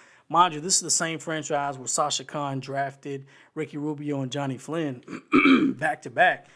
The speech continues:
And why would you draft two point guards? Who knows? But Minnesota's a proud franchise. Kevin Garnett, Flip Saunders, may rest in peace. Um,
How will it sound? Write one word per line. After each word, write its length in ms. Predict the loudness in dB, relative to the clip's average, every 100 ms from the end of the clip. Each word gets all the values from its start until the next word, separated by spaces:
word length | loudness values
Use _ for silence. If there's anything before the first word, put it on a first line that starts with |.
| _ _ _
And 160 | -14 0
why 140 | 2
would 120 | 2 0
you 60 |
draft 320 | 0 0 0
two 80 | -6
point 300 | -8 -6 -2
guards? 480 | 0 0 0 -4 -10 _
Who 160 | -12 -6
knows? 420 | -4 -4 -8 -20 _ _ _ _ _
But 200 | -2 0
Minnesota's 500 | 2 0 2 0 0
a 80 | -6
proud 320 | 0 0 0
franchise. 560 | -2 -6 -2 0 0 -2
Kevin 240 | -4 -4
Garnett, 380 | -4 -4 -4 -6
Flip 200 | -10 -14
Saunders, 460 | -6 -4 -4 -6 -8
may 160 | -8
rest 300 | -6 -6 -6
in 80 | -8
peace. 320 | -10 -10 -10 -12 _ _ _ -4
Um, 400 | 0 2 2 -4